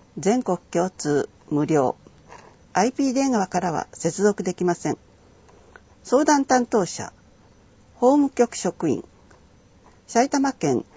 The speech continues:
人権擁護委員連合会子ども人権委員会委員、秘密厳守。問い合わせ、埼玉地方法務局人権擁護課。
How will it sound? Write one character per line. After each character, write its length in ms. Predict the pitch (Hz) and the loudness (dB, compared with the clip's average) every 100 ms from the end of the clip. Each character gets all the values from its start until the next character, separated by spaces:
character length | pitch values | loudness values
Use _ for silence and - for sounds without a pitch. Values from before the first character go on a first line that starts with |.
| - - - - | -20 -20 -18 -2
人 240 | 233 320 | 2 2
権 240 | 294 285 | 2 4
擁 200 | 254 254 | 6 6
護 160 | 240 240 | 6 4
委 60 | 233 | 4
員 220 | 233 214 | 4 6
連 200 | 208 208 | 4 4
合 180 | 208 180 | 2 0
会 340 | - 104 - _ - | 0 -2 -2 _ -4
子 120 | 196 | 2
ど 120 | 262 | 4
も 120 | 269 | 2
人 240 | 233 240 254 | 2 2 2
権 320 | 247 226 226 | 4 4 4
委 40 | |
員 100 | 226 | 2
会 300 | 220 208 185 | 2 2 2
委 80 | - | 2
員、 280 | 160 117 76 - - _ _ _ _ _ _ | 0 0 -4 -10 -20 _ _ _ _ _ _
秘 120 | 196 | 2
密 260 | 196 208 185 | 2 2 0
厳 140 | 156 | 2
守。 260 | 104 - - - _ _ _ - - - _ | 0 -4 -12 -20 _ _ _ -20 -20 -20 _
問 180 | - 254 | 2 4
い 60 | 269 | 4
合 80 | 240 | 2
わ 120 | 226 | 0
せ、 280 | - 180 - - _ _ _ - _ | 0 -2 -2 -20 _ _ _ -20 _
埼 280 | - 311 320 | 2 2 4
玉 260 | 202 170 | 4 2
地 140 | - 180 | 0 -2
方 200 | 226 233 | 2 4
法 200 | 233 220 | 4 4
務 140 | 208 | 2
局 480 | 208 139 - 110 - - | -2 -6 -4 -4 -4 -8
人 280 | - 185 233 | -2 0 2
権 220 | 226 196 | 2 4
擁 220 | 180 165 | 4 4
護 120 | 143 | 2
課。 220 | - 127 | -4 -6